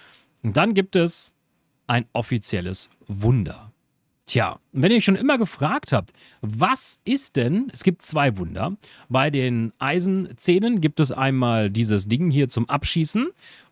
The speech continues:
und bei den, ähm, Rustikalrotten gibt es das hier: der Ballon.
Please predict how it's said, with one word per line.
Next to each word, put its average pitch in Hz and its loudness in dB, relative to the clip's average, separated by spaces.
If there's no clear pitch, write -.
und 240 2
bei 120 2
den, 104 0
ähm, 101 0
Rustikalrotten 113 0
gibt 104 0
es 104 0
das 95 -4
hier: - -14
der 85 -8
Ballon. 85 -4